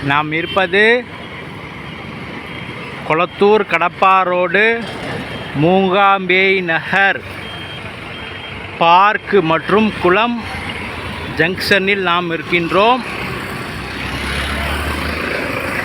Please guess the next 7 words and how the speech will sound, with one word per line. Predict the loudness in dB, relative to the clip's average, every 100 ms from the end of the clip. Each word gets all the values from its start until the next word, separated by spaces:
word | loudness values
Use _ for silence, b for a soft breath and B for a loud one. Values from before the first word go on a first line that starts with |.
| -6 -6 -8 -8 -8 -8 -10 -10 -10 -10 -2
வாடிக்கையாளர்களே, | 0 0 0 2 2 2 0 0 0 -2
இந்த | -2 0 2 2
இடத்திலிருந்து | 2 0 0 0 2 2 2 4 2 -2 -16 -18 -16 -16 -16 -14 -16 -16 -16 -12 -10 -10 -10 -12 -6
மிக | 0 0 2 2 4 4 0 -2
அருகில் | 0 0 0 2 2 -2 -6 -8 -8 -8 -10 -10 -8 -8 -10 -10 -10 -10 -6
மொத்தம் | -6 0 0 0 -6 -12 -14 -10 -2
மூன்று | 4 6 6 6 4